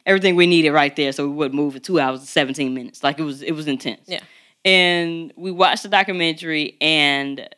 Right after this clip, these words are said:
Speaker 1: she began, y-, y-, you know, with the Coachella performance. But you see a little bit of the backstory, right? So you see a
Speaker 2: Mm-hmm.
Speaker 1: little bit of, she had just had the twins. She had high blood pressure when she, uh, gave birth to the twins. She
Speaker 2: Mm-hmm.
Speaker 1: had, um, you know,
Speaker 2: Was that, I think she had preeclamps-,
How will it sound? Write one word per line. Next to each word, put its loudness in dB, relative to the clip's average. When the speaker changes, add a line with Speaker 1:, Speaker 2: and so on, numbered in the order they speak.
Speaker 1:
she -8
began, 0
y-, -20
y-, -20
you -10
know, 0
with -2
the 2
Coachella -2
performance. -6
But 2
you 2
see 2
a 4
little 4
bit -2
of 2
the -2
backstory, -2
right? -2
So -6
you 0
see -4
a 0
Speaker 2:
Mm-hmm. -2
Speaker 1:
little -2
bit -2
of, -2
she -4
had 0
just -10
had -4
the -20
twins. -10
She -6
had 0
high 2
blood -4
pressure -6
when -4
she, -14
uh, 0
gave 0
birth -4
to -14
the -12
twins. -8
She -14
Speaker 2:
Mm-hmm. -16
Speaker 1:
had, 0
um, -6
you -12
know, -10
Speaker 2:
Was -12
that, -6
I -10
think -10
she -6
had -6
preeclamps-, -8